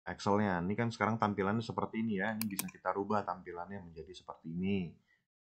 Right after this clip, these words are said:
Kita rubah lagi tampilannya juga bisa seperti ini. Gitu ya. Nah, itu,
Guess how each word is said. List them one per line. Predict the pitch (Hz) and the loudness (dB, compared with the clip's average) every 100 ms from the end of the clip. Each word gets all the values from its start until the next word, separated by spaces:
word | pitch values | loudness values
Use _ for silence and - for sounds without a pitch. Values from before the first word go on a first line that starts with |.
| _ _ _ _ _ _ | _ _ _ _ _ _
Kita | - 85 | -8 -6
rubah | 87 87 | -2 0
lagi | 85 92 | 0 -2
tampilannya | 95 90 87 85 90 92 | -2 -2 0 -2 -2 -4
juga | 92 80 | -4 -4
bisa | - 87 | -4 -8
seperti | - - - 85 | -8 -14 -12 -6
ini. | 92 196 165 156 _ _ _ _ | -4 -4 -4 -10 _ _ _ _
Gitu | - 82 | -12 -6
ya. | 87 92 | -2 -2
Nah, | 87 82 82 | -2 -4 -4
itu, | - 120 | 0 0